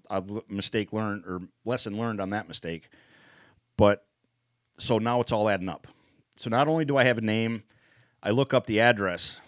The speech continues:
It's the house directly behind us on the next street.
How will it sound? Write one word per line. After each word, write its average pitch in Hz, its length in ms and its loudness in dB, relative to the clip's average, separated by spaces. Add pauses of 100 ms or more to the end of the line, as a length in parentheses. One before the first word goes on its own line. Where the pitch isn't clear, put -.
(380)
It's - 220 -2
the 113 100 -6
house - 480 -2 (560)
directly 117 580 -2
behind 110 400 -2
us 92 140 -6
on 95 100 -6
the 98 60 -6
next 92 200 -10
street. - 260 -8